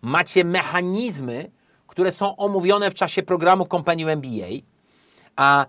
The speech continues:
więc będziecie mogli sobie to przeglądnąć i dzięki temu jakby już otworzyć oczy na obszary, które wam w tym pomagają.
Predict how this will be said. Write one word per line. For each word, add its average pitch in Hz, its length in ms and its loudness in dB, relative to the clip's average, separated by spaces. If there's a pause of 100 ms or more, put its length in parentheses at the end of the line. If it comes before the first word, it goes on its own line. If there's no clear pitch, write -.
(120)
więc 143 180 -4
będziecie 175 340 -2
mogli 196 320 0
sobie 196 240 2
to 190 140 -2
przeglądnąć 156 840 -2 (400)
i 175 180 -6
dzięki 208 600 2
temu 185 520 4 (240)
jakby 165 280 4
już 190 200 2
otworzyć 196 500 0
oczy 220 300 2
na 202 140 4
obszary, 196 440 4
które 185 240 0
wam 170 180 2
w - 20 -16
tym 170 140 -4
pomagają. 131 480 -2